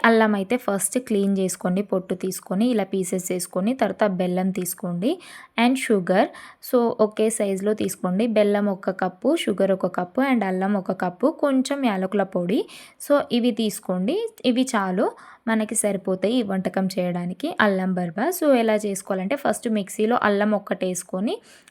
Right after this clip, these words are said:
బాగా మెత్తగా అయితే ఇక్కడ చూపిస్తున్న విధంగా మీరు మిక్సీ చేసుకోండి. ఇలా మెత్తగా రుబ్బుకోండి అల్లంని మాత్రం. ఫస్ట్ అల్లం రుబ్బుకున్న తర్వాత షుగర్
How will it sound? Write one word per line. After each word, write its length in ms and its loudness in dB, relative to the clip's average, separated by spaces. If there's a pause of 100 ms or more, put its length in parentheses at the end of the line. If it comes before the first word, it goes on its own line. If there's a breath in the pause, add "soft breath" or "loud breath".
(180)
బాగా 360 2
మెత్తగా 400 0
అయితే 240 0
ఇక్కడ 240 0
చూపిస్తున్న 460 -4 (100)
విధంగా 300 -2 (100)
మీరు 240 0
మిక్సీ 340 -6
చేసుకోండి. 580 -4 (500 loud breath)
ఇలా 160 4 (100)
మెత్తగా 500 2 (100)
రుబ్బుకోండి 520 2 (100)
అల్లంని 460 2
మాత్రం. 300 -2 (120)
ఫస్ట్ 320 -2
అల్లం 300 -2
రుబ్బుకున్న 440 -4 (120)
తర్వాత 480 -2
షుగర్ 280 2